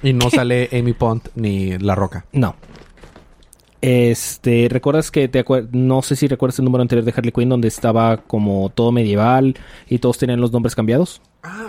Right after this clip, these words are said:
Speaker 1: fíjate, sí me acuerdo de ese número. Estaba bueno. De hecho, ese número estuvo bueno.
Speaker 2: Sí.
Speaker 1: Este no está bueno.
Speaker 2: Eh. Bueno, como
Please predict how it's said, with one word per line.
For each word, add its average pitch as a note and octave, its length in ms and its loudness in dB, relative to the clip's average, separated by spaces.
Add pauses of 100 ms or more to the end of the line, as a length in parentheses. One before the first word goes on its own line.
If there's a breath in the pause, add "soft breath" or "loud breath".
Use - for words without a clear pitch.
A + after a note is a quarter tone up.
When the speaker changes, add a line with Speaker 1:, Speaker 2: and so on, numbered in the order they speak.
Speaker 1:
fíjate, G#3 340 -4
sí F3+ 120 -2
me G3 140 4
acuerdo F#3 240 0
de F3 60 4
ese E3 120 0
número. D#3+ 260 2
Estaba G#3+ 300 0
bueno. B2 340 2
De C3 180 0
hecho, D#3+ 260 0
ese B3 180 -2
número C4 200 0
estuvo D#3 200 0
bueno. F3 320 0 (340)
Speaker 2:
Sí. D#4+ 380 -2 (140)
Speaker 1:
Este G#2+ 240 -4
no F2+ 100 -6
está F2 160 -10
bueno. E2+ 200 -8 (120)
Speaker 2:
Eh. D#4+ 340 4 (1000 loud breath)
Bueno, C3+ 260 0
como C3+ 260 -2